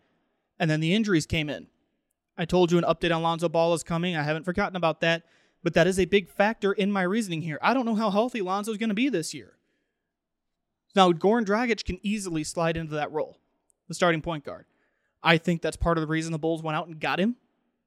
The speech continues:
He brings a veteran presence. He can pass. He can score when needed, I feel like.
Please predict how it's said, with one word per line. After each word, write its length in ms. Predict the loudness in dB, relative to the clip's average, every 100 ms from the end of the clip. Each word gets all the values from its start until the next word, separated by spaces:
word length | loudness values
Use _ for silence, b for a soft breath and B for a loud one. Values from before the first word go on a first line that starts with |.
| _
He 140 | 0
brings 180 | 2 0
a 60 | 2
veteran 320 | 2 2 -2
presence. 480 | -2 -2 -2 -8 -14 _ _ _ _
He 140 | -6 -4
can 140 | -4
pass. 520 | -6 -2 0 -2 -6 -12 _ _ _ _
He 100 | -8
can 140 | -4 -4
score 340 | -2 0 0
when 180 | 0 -2
needed, 400 | -2 -2 -4 -8 _
I 60 | -12
feel 200 | -8 -4
like. 280 | -4 -6